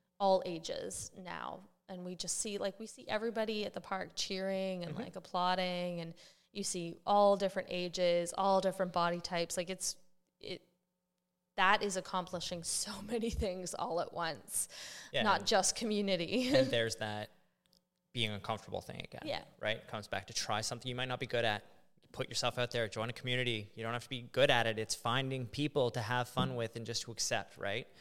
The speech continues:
Speaker 2: And so if we wanna just wrap this up and give it a-, another little takeaway, uh, it can just be that kinda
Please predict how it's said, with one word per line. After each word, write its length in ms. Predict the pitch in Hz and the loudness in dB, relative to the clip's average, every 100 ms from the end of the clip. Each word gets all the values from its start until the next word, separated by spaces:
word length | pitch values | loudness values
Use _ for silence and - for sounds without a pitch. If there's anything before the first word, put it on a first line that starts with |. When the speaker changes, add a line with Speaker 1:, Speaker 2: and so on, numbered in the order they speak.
| - - - - _ _ | -20 -20 -20 -20 _ _
Speaker 2:
And 180 | - 120 | -6 -4
so 100 | 120 | -2
if 80 | 117 | -2
we 60 | 123 | -4
wanna 260 | 113 113 113 | -4 -4 -4
just 240 | 117 - | -4 0
wrap 200 | 117 104 | 0 0
this 200 | 104 - | -4 -2
up 180 | 110 - | -2 0
and 380 | 107 104 104 104 _ _ | -4 -4 -10 -12 _ _
give 140 | 120 | -8
it 100 | 110 - | -8 -6
a-, 220 | - - | -10 -8
another 260 | 107 107 107 | -6 -4 -4
little 200 | 104 107 | -4 -8
takeaway, 640 | - 127 123 107 104 104 - - - - - - | -2 -2 -2 -4 -6 -8 -16 -20 -20 -20 -20 -10
uh, 260 | 101 95 85 85 - - _ | -6 -6 -8 -12 -18 -20 _
it 140 | - 104 | -14 -10
can 200 | - 110 | -10 -8
just 220 | 110 - | -8 -6
be 380 | 120 113 113 110 _ _ _ | -6 -4 -6 -8 _ _ _
that 280 | 117 117 110 - _ - | 2 2 0 -8 _ -10
kinda 220 | - 135 | 0 0